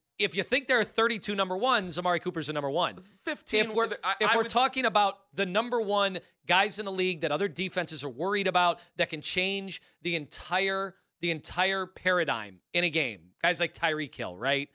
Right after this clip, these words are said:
Speaker 2: Mm-hmm.
Speaker 1: Like, we, we know he has a chance to go to the house at any point.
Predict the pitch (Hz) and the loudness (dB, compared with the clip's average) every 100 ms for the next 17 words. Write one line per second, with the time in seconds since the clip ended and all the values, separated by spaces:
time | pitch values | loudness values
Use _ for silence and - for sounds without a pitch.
0 | - 113 117 127 170 160 175 220 196 202 | -12 -10 -4 0 0 0 -2 -2 -2 -2
1 | 214 196 180 175 - _ - 185 180 165 | 0 2 2 0 -6 _ -6 0 2 2
2 | 185 - 160 147 - 139 147 151 143 123 | -2 -4 -4 -4 -6 -4 -2 -2 -2 -2
3 | 110 101 - _ _ _ - 160 156 151 | -4 -6 -8 _ _ _ -4 -2 -2 -2
4 | 160 156 - 110 80 | -2 -4 -6 -6 -8